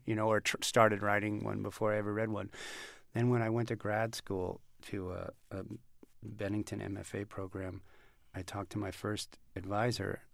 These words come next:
and I kind of was telling him my story, and I started talking about this doomed novel of mine,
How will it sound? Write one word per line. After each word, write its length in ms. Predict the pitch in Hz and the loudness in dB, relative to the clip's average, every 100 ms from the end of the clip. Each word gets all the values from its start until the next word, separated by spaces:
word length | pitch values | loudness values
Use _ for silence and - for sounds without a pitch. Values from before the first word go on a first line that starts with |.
| - | -8
and 120 | 95 90 | -4 -4
I 80 | |
kind 220 | - 101 95 | -4 -4 -4
of 80 | - - - | -8 -20 -8
was 140 | 98 90 | -8 -6
telling 360 | - 92 92 | -6 -4 -2
him 100 | 92 | -2
my 140 | 92 90 | -4 -4
story, 680 | - 98 92 92 95 101 - - - - - | -2 0 2 0 -2 -6 -14 -20 -20 -14 -6
and 120 | 92 | -4
I 80 | 95 - | -4 -4
started 260 | - 101 | -4 -2
talking 320 | - 92 - | 0 -2 -4
about 200 | 98 98 - | -4 -4 -4
this 280 | 101 - - _ - 127 | -8 -8 -16 _ -18 -6
doomed 340 | 107 92 92 | -4 -2 -2
novel 360 | - 90 92 92 | -2 -2 -2 -6
of 120 | 92 | -6
mine, 320 | 95 95 98 | -4 -4 -4